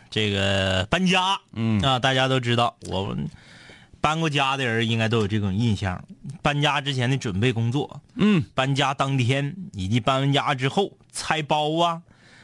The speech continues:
Speaker 1: 啊，铺这些铺铺盖盖的呀。
Speaker 2: 得收拾。
Speaker 1: 哎呀，不行了！我现在发现呢，就是，其实搬家有的时候对人是一种激励。
Speaker 2: 嗯。
Speaker 1: 呃，我上次决定骑自行车就是因为搬家。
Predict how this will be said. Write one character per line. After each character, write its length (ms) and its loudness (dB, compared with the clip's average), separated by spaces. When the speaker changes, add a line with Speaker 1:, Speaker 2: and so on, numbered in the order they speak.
Speaker 1:
啊， 380 2
铺 500 4
这 160 2
些 220 0
铺 200 -2
铺 140 0
盖 180 0
盖 300 0
的 120 0
呀。 260 2
Speaker 2:
得 80 0
收 340 2
拾。 100 2
Speaker 1:
哎 100 0
呀， 300 -2
不 80 2
行 160 0
了！ 300 0
我 120 -2
现 140 2
在 100 2
发 160 0
现 160 -2
呢， 160 -4
就 140 -2
是， 600 -2
其 160 2
实 100 2
搬 200 0
家 140 2
有 80 -2
的 100 -8
时 60 -4
候 80 0
对 180 0
人 500 0
是 160 -2
一 40 0
种 140 -4
激 200 -4
励。 180 -2
Speaker 2:
嗯。 260 2
Speaker 1:
呃， 440 2
我 220 2
上 300 2
次 220 0
决 180 0
定 160 4
骑 220 0
自 80 2
行 100 4
车 240 0
就 160 0
是 80 2
因 60 4
为 80 4
搬 200 -2
家。 220 -4